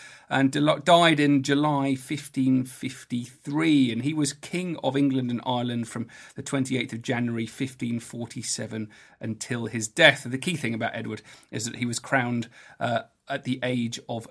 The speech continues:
just nine. And in this extract, he reveals that he and his sister Elizabeth, um, learns of their father Henry the eighth's death from his uncle, Edward Seymour, the Earl of Hertford.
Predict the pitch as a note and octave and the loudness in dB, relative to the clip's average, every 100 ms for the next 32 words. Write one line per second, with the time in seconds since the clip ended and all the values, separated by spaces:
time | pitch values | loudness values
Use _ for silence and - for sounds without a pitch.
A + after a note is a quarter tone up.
0 | D#3 B2 C3+ G#2+ - - - - A2+ A2 | -16 -8 -6 -4 -4 -8 -10 -12 -8 -6
1 | G2+ F#2+ F2+ E2 - _ _ _ _ _ | -8 -10 -16 -20 -20 _ _ _ _ _
2 | _ _ _ _ _ C#3 C#3+ C#3+ G3+ G#3+ | _ _ _ _ _ 0 2 2 0 0
3 | F3+ - D3+ - - G#2+ F#2 - C#3+ C#3 | 0 2 0 0 -4 -6 -8 -8 -6 -4
4 | D#3 D3+ C#3 C3+ E3 E3 - C#3+ C3+ C3 | 0 0 -2 -6 -4 -2 0 0 2 0
5 | - F3 - B2 C3+ C3+ C3 - E3+ - | 0 -2 -2 0 2 2 2 -2 -4 -4
6 | - - - - - - B2+ C3 - D#3 | -16 -20 -20 -20 -6 0 2 2 -2 2
7 | D3+ F#3+ G3+ F3+ D3+ C3+ C3+ C3 - D3 | 4 4 4 0 -2 0 0 0 -2 -2
8 | C#3 C3+ B2 C3 C#3+ C#3 B2+ B2 A#2+ - | -2 -2 -4 -4 -2 2 2 0 -2 -4
9 | - C#3 F3 C3+ - - - - D#3+ - | -10 -4 -2 -2 -4 -14 -8 0 0 0
10 | - D#3 - B3+ C4 - G3+ - - F#3 | 0 -2 4 6 6 4 -8 -6 0 2
11 | G3+ G3+ - C3+ A#2+ B2 B2 C3 B2+ C3+ | 2 -2 0 2 2 0 -2 -4 0 0
12 | C3 - E3 G#2+ - F#2 E2+ | 0 0 0 0 -4 -16 -16